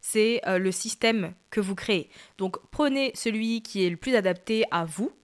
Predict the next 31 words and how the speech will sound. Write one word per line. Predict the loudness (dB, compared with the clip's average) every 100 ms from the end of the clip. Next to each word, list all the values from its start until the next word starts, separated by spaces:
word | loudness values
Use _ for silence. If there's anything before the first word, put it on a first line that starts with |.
| -4
et |
non | -4
pas | 0 0 0
ce | -2
que | -4
les | -2 0
gens | 0 0 -2 -4
ont | -4
l'air | 2 2 2 0
de, | 0 -2 -4 -12 -20 -20 _ -8
d'utiliser | -4 -2 0 2 4 4
le | 4
plus | 0 0 0 2 -2 -4 -10 -20 -2
et | 0
commencez | 4 4 4 0 0 2 2 2
à, | 4 6 4 2
euh, | -2 -2 -4 -8 -4
faire | 0 2
un | 2
petit | -2 -4 -2
rétro-planning | 0 0 0 -2 0 0 0 -2 2
et | 2
à |
pédaler | 2 4 4 4 2
en | 0
arrière | -2 2 4 4
à | 2
partir | 0 -4 -4 -2 0
des | -2
différentes | -2 -4 -2 -2 0 -4 -8
dates | 0 2 2 -8